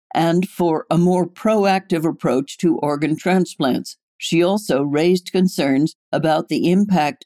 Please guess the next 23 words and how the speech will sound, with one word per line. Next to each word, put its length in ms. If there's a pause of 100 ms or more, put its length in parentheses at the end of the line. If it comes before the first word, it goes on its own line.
of 200
excessive 640
regulation 840 (120)
on 240
innovation 880
and 240
growth 480
in 200
various 520
sectors. 560 (360)
On 180
that 240
note, 300 (200)
Milei 380 (100)
also 440
made 360
new 220
campaign 680
promises, 680 (160)
including 640
plans 480
to 200
privatize 880